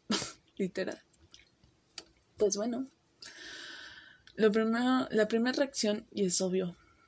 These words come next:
es muy obvio de una chava que es adolescente, es llorar.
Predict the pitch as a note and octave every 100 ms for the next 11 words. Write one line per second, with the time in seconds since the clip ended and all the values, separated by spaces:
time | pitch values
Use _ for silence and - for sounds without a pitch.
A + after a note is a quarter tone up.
0 | _ - - G3+ G#3 G#3+ A3+ F#3+ G3 G3
1 | G3 G3 G3 F#3+ F3+ F#3 F#3 F3+ - F#3
2 | F#3 F#3 F3+ F3 F#3+ F3+ G3 - _ -
3 | _ - G3 F3+ F#3 -